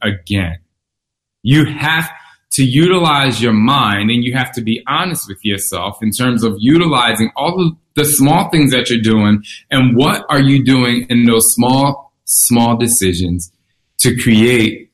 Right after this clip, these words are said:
the experience on this plateau. This plateau is literally made for you, again, to rebalance, recalibrate, and find other successful things and moments to help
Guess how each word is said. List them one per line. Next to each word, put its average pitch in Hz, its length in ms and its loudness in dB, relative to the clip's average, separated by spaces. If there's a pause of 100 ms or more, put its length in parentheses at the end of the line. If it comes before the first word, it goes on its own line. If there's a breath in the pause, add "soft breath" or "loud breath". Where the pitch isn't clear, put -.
(120)
the 123 140 4
experience 113 960 0
on 101 220 0
this 95 180 -4
plateau. 90 520 -8
This 143 180 -2
plateau 135 920 0 (420 loud breath)
is 127 220 2
literally 131 920 2 (100)
made 143 800 2
for 135 180 0
you, 120 600 0 (160)
again, 117 520 0
to 120 160 -2
rebalance, 113 960 -2 (120)
recalibrate, 107 1000 0 (340 loud breath)
and 120 280 -2
find 156 440 2 (140)
other 165 320 2
successful 139 720 -4
things 147 320 2
and 117 140 4
moments 123 640 2 (280 soft breath)
to 135 80 0
help 151 320 -2